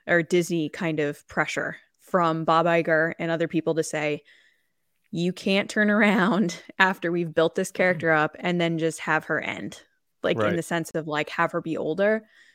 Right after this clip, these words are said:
Speaker 1: because you have someone that's in their thirties that has plenty of <laughs> time to be in movies. So why wouldn't you then use that person? Um, and like John said, like, she's in the parks, she's in their marketing still.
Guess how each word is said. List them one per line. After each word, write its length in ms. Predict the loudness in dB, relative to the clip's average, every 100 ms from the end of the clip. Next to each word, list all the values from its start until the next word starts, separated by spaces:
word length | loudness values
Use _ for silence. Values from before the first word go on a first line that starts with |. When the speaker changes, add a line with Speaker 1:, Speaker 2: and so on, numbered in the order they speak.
| -4
Speaker 1:
because 320 | -2 0 0
you 60 | 0
have 260 | 4 4 4
someone 340 | -4 -2 0
that's 220 | -2 -4
in 160 | -4 -2
their 140 | -2
thirties 680 | -4 -4 -4 -4 -6 -8 -4
that 140 | -2 0
has 220 | -2 -2
plenty 400 | -4 -2 2 2
of 100 | 0
<laughs> 20 |
time 760 | -4 -6 2 4 4 2 -2 -8 -16 -20 -16 -4
to 100 | -4
be 200 | 2 2
in 100 | 4
movies. 460 | 4 4 2 -2 -6
So 580 | 0 4 6 4 2 -2 _ _ -14
why 300 | 0 4 6
wouldn't 400 | 4 2 0 0
you 220 | -4 -4 -2
then 260 | -2 -4
use 300 | -4 -4 -4
that 240 | -4 -6 -6
person? 540 | -8 -8 -10 -12 -14 -14 -4
Um, 400 | 0 2 0 -2
and 140 | -4 -2
like 200 | -2 -2
John 220 | -2 -2
said, 260 | 0 -2 0
like, 160 | -2
she's 200 | -4 -8
in 140 | -6 -4
the 80 | -6
parks, 540 | -2 0 0 -2 -10
she's 300 | -6 -4 -4
in 180 | -4 -4
their 120 | -2
marketing 560 | -2 0 0 -2 -4 -8
still. 440 | -6 -2 -2 -2